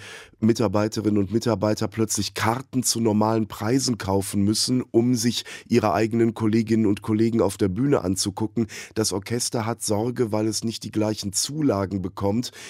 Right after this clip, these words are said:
wie die anderen Orchester, vergleichbare in der Gegend, dass sie nicht mehr die besten Musikerinnen und Musiker beim Vorspielen bekommen.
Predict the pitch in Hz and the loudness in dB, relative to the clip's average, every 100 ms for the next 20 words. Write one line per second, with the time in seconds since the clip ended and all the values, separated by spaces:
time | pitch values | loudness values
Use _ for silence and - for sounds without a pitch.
0 | - - 110 110 - 113 120 113 113 87 | -10 -4 0 0 0 0 0 0 0 -2
1 | 101 113 110 - 110 107 98 107 98 101 | -2 -4 -4 -2 0 0 -2 -2 0 0
2 | 110 - - 107 110 107 104 104 98 98 | -2 -4 -2 0 0 0 0 0 0 0
3 | 113 120 113 - - - 113 - 113 120 | -2 0 -4 -8 -16 -4 -2 0 -2 -4
4 | - 113 113 104 101 110 - - 110 113 | 0 2 2 0 0 0 -2 -2 0 2
5 | 123 110 - 113 117 107 98 110 120 117 | 0 -4 -4 0 0 0 -2 -2 -2 -4
6 | 110 101 104 104 123 135 143 - 98 98 | -4 -2 0 -2 -2 -4 -4 -6 -2 0
7 | 95 98 - 107 | 0 -4 -2 -2